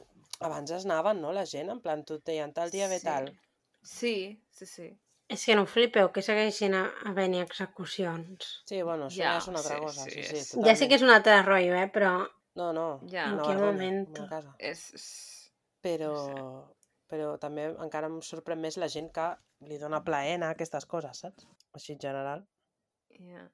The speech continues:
Speaker 1: En fin.
Speaker 2: És, és,
Speaker 1: És, és dur el cas.
Speaker 2: Sí,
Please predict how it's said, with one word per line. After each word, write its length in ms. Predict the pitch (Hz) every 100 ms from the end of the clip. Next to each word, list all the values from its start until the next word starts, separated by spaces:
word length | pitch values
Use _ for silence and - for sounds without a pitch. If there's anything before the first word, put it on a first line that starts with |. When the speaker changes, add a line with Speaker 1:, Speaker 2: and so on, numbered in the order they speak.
| _ -
Speaker 1:
En 180 | 151
fin. 320 | 147 151 147 143 _ _
Speaker 2:
És, 220 | 196 190
és, 420 | 185 - - 190
Speaker 1:
És, 180 | 185 -
és 200 | 208 185
dur 300 | - 180 170
el 120 | 151 147
cas. 520 | 143 135 - - _ _ _ _ -
Speaker 2:
Sí, 540 | - - 185 175 170